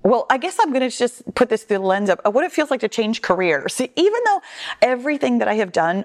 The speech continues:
over the last eleven years has been, like, a constant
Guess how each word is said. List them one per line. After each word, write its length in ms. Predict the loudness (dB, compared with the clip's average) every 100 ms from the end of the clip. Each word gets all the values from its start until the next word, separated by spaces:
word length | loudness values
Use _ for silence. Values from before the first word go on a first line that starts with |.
| 0
over 240 | 0 0
the 100 | 0
last 500 | 2 2 2 -4 -14 -16 -20 -2
eleven 440 | 0 2 0 -2 0
years 360 | 0 0 0
has 220 | 0 -2
been, 420 | 0 0 0 -2 -6 _ _ _ -4
like, 200 | 0 -2
a 80 |
constant 920 | -4 -12 -6 -4 -4 -6 -2 0 -2